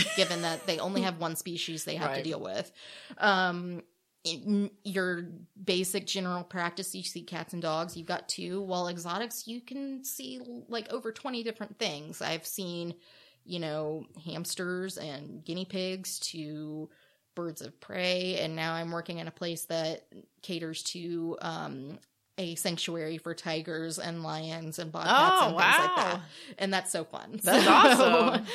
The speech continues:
Speaker 2: <laughs> so, you know, and, and all of those things come with their own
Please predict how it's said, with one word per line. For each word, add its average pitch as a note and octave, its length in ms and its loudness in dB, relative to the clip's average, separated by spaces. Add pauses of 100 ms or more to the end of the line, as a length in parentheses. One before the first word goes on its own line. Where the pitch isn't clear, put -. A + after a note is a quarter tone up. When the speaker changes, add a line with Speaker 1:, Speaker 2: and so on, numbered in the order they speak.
(120)
Speaker 2:
<laughs> F#4+ 220 -2
so, A#3+ 480 6
you A3 160 2
know, G3+ 160 4
and, G#3+ 340 2 (140)
and G#3+ 240 4
all F#3+ 260 6
of A3 140 2
those G#3 240 2
things G3 360 -2
come F#3+ 200 0
with F#3 220 -4
their F3 180 0
own F3+ 520 0